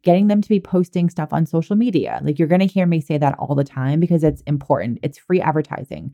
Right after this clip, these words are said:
For my business, I didn't do ads. And so I had to be very clever and strategic with getting my customers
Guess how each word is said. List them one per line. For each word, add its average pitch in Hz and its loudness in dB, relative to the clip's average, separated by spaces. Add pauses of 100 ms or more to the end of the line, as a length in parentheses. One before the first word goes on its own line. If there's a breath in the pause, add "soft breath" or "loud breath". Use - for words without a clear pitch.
(400 soft breath)
For - -6
my 170 2
business, 196 2 (120)
I 151 0
didn't 180 2
do 160 0
ads. 131 0
And 170 0
so 160 0
I 156 -4
had 170 -2
to 180 -4
be 175 2
very 147 0
clever 143 -2
and 151 -2
strategic 156 -2
with 147 -2
getting 170 0
my 147 -2
customers 143 -6